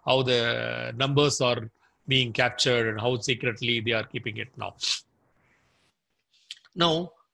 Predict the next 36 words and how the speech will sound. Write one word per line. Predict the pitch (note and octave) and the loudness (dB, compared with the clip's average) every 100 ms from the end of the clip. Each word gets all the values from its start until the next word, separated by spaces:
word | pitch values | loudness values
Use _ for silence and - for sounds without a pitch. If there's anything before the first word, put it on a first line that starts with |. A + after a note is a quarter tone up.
| - | 0
uh, | D3+ | 4
this, | D#3+ - E3+ | 4 2 4
uh, | D3 C3 | 4 4
privacy | D3 D#3+ D3+ | 2 2 2
issue | D3 F#3 | 2 2
is | C#3+ | 4
also | E3+ A3+ A3+ G3+ | 4 4 4 4
spreading | D3 E3+ D3 C#3+ | 4 2 2 2
across | C3 B2 A2 | 2 0 0
various | A#2+ A#2 A2 | 0 0 0
cultures, | - C3 C3 C3 A#2+ A#2 G#2+ | -2 -2 0 -2 0 -2 -4
jurisdiction, | A2+ C3 - A#2+ B2+ A2+ | -2 0 0 -2 -4 -4
et | A2 | -6
cetera. | A2+ - A2 A#2 - _ _ _ | -8 -4 -4 -4 -10 _ _ _
There | C#3 | -4
are | C#3+ - - | -4 -6 0
trans-border, | F3+ F#3 E3+ F3 - - _ _ - | 0 0 0 0 -2 -10 _ _ -2
trans-border | D3+ E3 - - C3 C#3+ C#3 | 2 2 0 -2 2 4 4
issue | A#2+ A2+ C#3+ | 2 2 0
comes | B2 B2 G#2+ | 0 -2 -6
into | A#2+ G#2 | -10 -12
play. | - A2 G2+ | -6 -6 -4
That | B2 D3 | -2 0
means, | D3+ C3+ - _ - _ | 0 -2 -8 _ -20 _
uh, | - | -4
when | B2+ C3+ | 2 2
the | C3 | 2
information | D3 A3 G#3+ - G#3 F#3+ | 0 2 2 4 4 2
of | C#3 | 2
one | C3 F#3 E3 | 2 2 2
country | D#3+ C#3+ C3+ B2 C3+ _ _ _ _ - | -2 2 2 0 -2 _ _ _ _ 0
is | C#3 C3 | 2 2
stored | - F3 E3 C3 A#2+ A#2+ - - | 2 4 6 4 2 -2 -8 -6
in | C3 C3+ - | -4 -2 0
other | D3+ G#3 | 4 4
country, | C#3 D3 B2+ B2 A#2 B2 | 2 0 0 0 0 -4